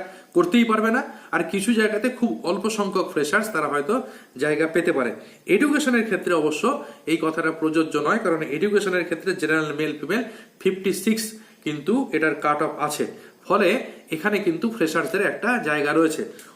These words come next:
অর্থাৎ আজকের যে কারণে এ কথা বলা, আজকের এই রেজাল্ট থেকে একটা জিনিস কিন্তু কার্যত নিশ্চিত, দু হাজার ষোলো সালের যে সকল শিক্ষকরা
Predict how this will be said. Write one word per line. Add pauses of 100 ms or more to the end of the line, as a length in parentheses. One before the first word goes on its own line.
(100)
অর্থাৎ (200)
আজকের (600)
যে
কারণে
এ
কথা (140)
বলা, (480)
আজকের (220)
এই (120)
রেজাল্ট
থেকে (320)
একটা (100)
জিনিস (100)
কিন্তু (140)
কার্যত (140)
নিশ্চিত, (520)
দু
হাজার (120)
ষোলো
সালের (100)
যে (100)
সকল (280)
শিক্ষকরা